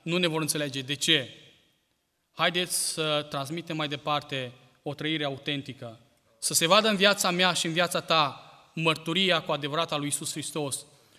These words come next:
o trăire după cuvântul lui Dumnezeu, dar nu oricum, o trăire în putere, o trăire în călăuzire, pentru ca Dumnezeu să se vadă, să fie slăvit și, pe, și să ajutăm în această trăire și pe cei mai tineri, pe copii,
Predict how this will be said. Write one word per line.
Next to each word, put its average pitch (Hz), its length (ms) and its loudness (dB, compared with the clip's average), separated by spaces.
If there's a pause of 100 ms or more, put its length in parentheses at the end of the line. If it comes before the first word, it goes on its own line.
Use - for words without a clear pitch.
(120)
o 160 140 -2
trăire 196 420 4
după 185 220 -2
cuvântul 185 380 -4
lui 175 80 -4
Dumnezeu, 139 500 -4 (400)
dar 156 220 2
nu 190 140 0
oricum, 175 360 0
o 135 80 -6
trăire 175 280 -2
în 160 80 -2
putere, 143 540 0
o 135 60 -8
trăire 165 280 0
în 160 80 -2
călăuzire, 143 680 -2 (380)
pentru 151 200 -2
ca 147 60 2
Dumnezeu 151 340 -2
să 175 80 -4
se 180 140 -2
vadă, 156 340 2
să 143 140 -4
fie 160 180 -4
slăvit 151 480 -2 (480)
și, - 220 -2
pe, 165 300 -2
și 160 140 -4
să 175 120 0
ajutăm 165 400 2
în 196 80 2
această 185 360 0
trăire 156 460 0
și - 180 -4
pe 175 120 -6
cei 180 160 -6
mai 165 140 -2
tineri, 151 460 -2 (560)
pe 160 120 -2
copii, 151 560 -4